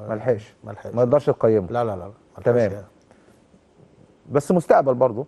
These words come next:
Speaker 2: آه، طبعا.
Speaker 1: حمدي فتحي.
Speaker 2: حمدي فتحي سبعة من عشرة.
Speaker 1: سبعة من عشرة.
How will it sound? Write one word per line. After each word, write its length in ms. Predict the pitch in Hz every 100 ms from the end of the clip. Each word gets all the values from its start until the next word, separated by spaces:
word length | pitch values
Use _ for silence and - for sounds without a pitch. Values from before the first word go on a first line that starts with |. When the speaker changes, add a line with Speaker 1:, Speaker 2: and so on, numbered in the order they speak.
| -
Speaker 2:
آه، 100 | 123
طبعا. 280 | 123 123 92
Speaker 1:
حمدي 280 | - 170 160
فتحي. 380 | 143 147 - 180 - _ _ _ _ _ _ _ _ _ -
Speaker 2:
حمدي 340 | - 139 131
فتحي 260 | 127 151 143
سبعة 280 | 139 135 117
من 120 | 107
عشرة. 240 | 92 - - _
Speaker 1:
سبعة 260 | - 135 135
من 80 | 117
عشرة. 240 | 107 -